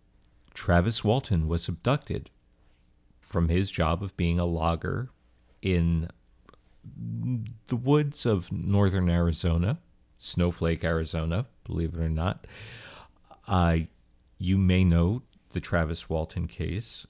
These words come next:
if you watched the very inaccurate f-, movie Fire in the Sky. But unlike a lot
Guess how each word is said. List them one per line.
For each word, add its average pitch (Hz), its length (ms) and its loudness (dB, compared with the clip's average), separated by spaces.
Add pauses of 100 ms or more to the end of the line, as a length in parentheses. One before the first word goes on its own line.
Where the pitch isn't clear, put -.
if - 460 -4
you 78 460 -6 (100)
watched 78 580 -6 (160)
the 80 280 -6
very 78 600 -4
inaccurate 80 760 -4 (440)
f-, - 400 -6
movie 87 360 0
Fire 76 460 -2
in 78 140 -4
the 82 60 -6
Sky. 85 540 -2 (1500)
But 104 340 4 (680)
unlike 139 480 4
a 110 100 0
lot 90 760 0